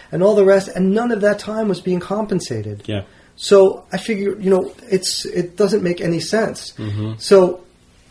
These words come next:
Speaker 1: it's not really strong-arming anyone. It's, it's me being compensated for my time.
Speaker 2: Sure.
Speaker 1: I, it's all, it's spec work.
Speaker 2: Yep.
Speaker 1: You know, when they come in, if they don't buy anything, I'm out that time. But if they do, then I'm getting compensated for my, for my artistry and my work.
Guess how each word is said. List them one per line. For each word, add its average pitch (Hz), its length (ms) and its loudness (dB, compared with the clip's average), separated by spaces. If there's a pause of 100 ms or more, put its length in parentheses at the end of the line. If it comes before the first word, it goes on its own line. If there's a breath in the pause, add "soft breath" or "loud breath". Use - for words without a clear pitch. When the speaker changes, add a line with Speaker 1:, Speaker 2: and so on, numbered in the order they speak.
(160)
Speaker 1:
it's - 220 -4
not 240 160 2
really 190 200 4
strong-arming 156 880 -2
anyone. 165 380 2
It's, 113 220 -12
it's - 220 -6
me 196 160 2
being 170 220 -2
compensated 151 760 -4
for 143 140 -4
my 127 160 -2
time. 165 380 -4
Speaker 2:
Sure. 117 140 -6
Speaker 1:
I, 196 200 2
it's 208 160 2
all, 208 240 4
it's - 180 -6
spec - 400 -4
work. 131 320 -2 (200 loud breath)
Speaker 2:
Yep. 110 180 -4
Speaker 1:
You 175 60 0
know, 165 100 4
when 160 160 0
they 240 140 2
come 170 260 -2
in, 147 380 2 (640 soft breath)
if 160 140 -2
they 196 100 8
don't 220 180 4
buy 190 220 4
anything, 156 600 0
I'm 185 180 -2
out 170 260 -4
that - 200 -2
time. 170 400 -2
But 139 120 0
if 147 140 -2
they 147 160 2
do, 180 420 4
then 147 200 -6
I'm 156 180 -4
getting 151 240 -2
compensated 151 640 -6
for 143 140 -6
my, 139 260 -2
for - 140 -10
my 143 120 -4
artistry 180 460 0
and 120 80 -4
my 131 140 -4
work. 180 360 -6